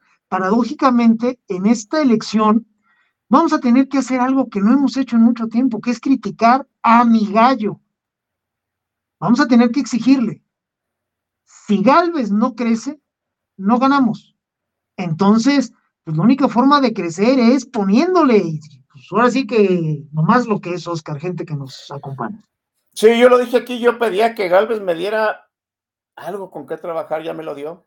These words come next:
Speaker 2: ¿Sabe qué sucede? Un buen spot, un buen mensaje, ¿sí?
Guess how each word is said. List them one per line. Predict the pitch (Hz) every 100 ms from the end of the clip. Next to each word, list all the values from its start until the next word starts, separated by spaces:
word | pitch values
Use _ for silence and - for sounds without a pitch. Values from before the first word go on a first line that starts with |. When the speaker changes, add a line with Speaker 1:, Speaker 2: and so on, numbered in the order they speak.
| _
Speaker 2:
¿Sabe | _ 151 160
qué | 165 170 175
sucede? | _ - 160 156 185 _ _ _ _ _ _ _
Un | 127 139 139
buen | 143 147
spot, | 143 - 165 _ _ _ _ _ _
un | 127 135
buen | 135 135
mensaje, | 131 123 147 - 165 _ _ _ _ _ _ _ _ _ _
¿sí? | _ 127 -